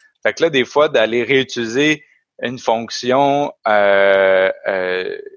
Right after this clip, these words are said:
si c'est pas exactement ce que t'as de besoin, puis là, il faut que t'ailles modifier l'autre fonction pour qu'elle réponde un peu à ton besoin. Là, finalement, t'es comme, « Hein, tu sais de quoi, je suis peut-être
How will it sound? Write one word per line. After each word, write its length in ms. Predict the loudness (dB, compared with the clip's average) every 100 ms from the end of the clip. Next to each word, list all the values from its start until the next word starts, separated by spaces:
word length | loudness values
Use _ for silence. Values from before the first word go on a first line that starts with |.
| _ _ _
si 360 | -12 -10 -8
c'est 280 | -4 -4 -4
pas 180 | 0 2
exactement 680 | 2 0 -4 0 -2 0 -2
ce 80 | -4
que 80 |
t'as 160 | -6 -6
de 60 | -2
besoin, 400 | -2 0 -4 -2
puis 140 | -2
là, 20 |
il 40 | -2
faut 140 | -6
que 60 | -2
t'ailles 160 | -2
modifier 840 | 0 -2 -2 -12 -8 -2 0 0 -6 _ _ _ _
l'autre 280 | 0 0 0
fonction 760 | -4 -4 -8 -2 2 4 2 0 _
pour 360 | 0 2 0 0
qu'elle 200 | 0 0
réponde 340 | 0 -2 0
un 120 | -2 0
peu 200 | 2 2
à 80 | 2
ton 180 | -2
besoin. 640 | 0 -2 0 -2 -2 -2 -2
Là, 160 | -2
finalement, 520 | -2 -2 -2 2 0
t'es 140 | 0 -2
comme, « 400 | 0 0 0 -8 _
Hein, 300 | -2 0 0
tu 60 | -2
sais 60 | -10
de 60 | 0
quoi, 120 | 0
je 80 | 0
suis 60 | -4
peut-être 180 | -4